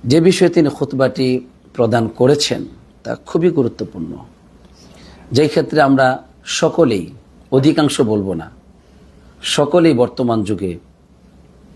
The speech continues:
ইল্লা মা শা আল্লাহ, আল্লাহ যাকে দয়া করেছেন ওই ব্যক্তি ব্যতীত, এই কাজের সাথে, এই অনর্থক, এই একটি পাপের সাথে এবং ক্ষতিগ্রস্ত পথের সাথে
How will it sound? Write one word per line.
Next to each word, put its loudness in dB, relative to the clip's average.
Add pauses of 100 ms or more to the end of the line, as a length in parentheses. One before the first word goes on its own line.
(460)
ইল্লা 6
মা 2
শা -2
আল্লাহ, 0 (260)
আল্লাহ 2
যাকে 0
দয়া 2
করেছেন -4
ওই 4
ব্যক্তি -2
ব্যতীত, -6 (1000)
এই 6
কাজের 2
সাথে, -2
এই -2
অনর্থক, -2 (580)
এই 4
একটি -2 (100)
পাপের 0
সাথে 0
এবং 0
ক্ষতিগ্রস্ত 0 (680)
পথের 2
সাথে -2